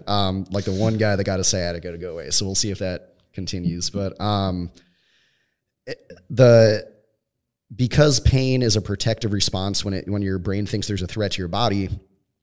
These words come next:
you can make your brain think less likely to think there's a threat to your body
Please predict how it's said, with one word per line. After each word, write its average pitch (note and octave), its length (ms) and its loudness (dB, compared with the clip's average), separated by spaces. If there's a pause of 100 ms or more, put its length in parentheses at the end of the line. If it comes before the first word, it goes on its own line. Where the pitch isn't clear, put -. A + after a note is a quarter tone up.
(180)
you A#2+ 160 0
can A2 140 0
make G#2 180 -2
your A2 120 0
brain G#2 500 -2
think G#2 360 -6 (380)
less A#2+ 340 2
likely A2+ 320 2
to G2+ 80 -2
think G2+ 280 -6
there's A2 160 -4
a A#2 60 0
threat A2+ 240 -4
to - 40 -6
your A#2+ 100 -4
body A#2+ 280 -4